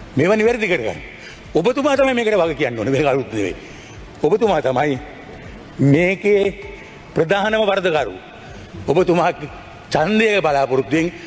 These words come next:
බලය බලාපොරොත්තුවෙන් මේවට විරුද්ධව ක්‍රියා කරන්නේ නැහැ. අනිත් එක මං කියන්න ඕනේ මේ චැනල් ෆෝ කියලා දැන් එකක් යනවා. ඒක මං ඇත්තට මම නම්, මම නම්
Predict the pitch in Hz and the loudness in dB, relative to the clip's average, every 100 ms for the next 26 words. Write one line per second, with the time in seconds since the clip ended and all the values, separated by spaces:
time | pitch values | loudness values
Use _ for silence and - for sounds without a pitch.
0 | - - 117 185 202 143 127 117 120 - | -12 -2 0 2 2 2 2 0 0 2
1 | 135 127 - - - - - 143 156 156 | 2 0 -6 -16 -20 -8 0 2 2 2
2 | 139 139 143 135 117 127 131 135 139 131 | 0 2 0 2 0 2 2 0 0 0
3 | 101 107 107 - - - - - - - | 0 -2 -6 -12 -20 -20 -20 -20 -20 -20
4 | - - - - 147 214 226 214 180 127 | -20 -18 -16 -4 0 0 0 0 0 0
5 | 123 110 107 175 226 - - - - 156 | -2 0 0 0 -2 -8 -18 -20 -4 -2
6 | 156 - 190 165 156 135 151 151 131 127 | 0 0 0 2 2 4 2 2 0 0
7 | - 113 85 92 - - - - - - | 0 -4 -6 -12 -14 -20 -20 -20 -20 -20
8 | - 156 180 180 170 175 165 - - - | -4 2 2 2 0 -2 -2 -6 -14 -18
9 | - - - - - - 139 - 175 151 | -20 -20 -20 -18 -18 -4 -2 0 2 2
10 | 127 151 156 139 123 110 127 139 | 2 0 0 0 0 2 2 2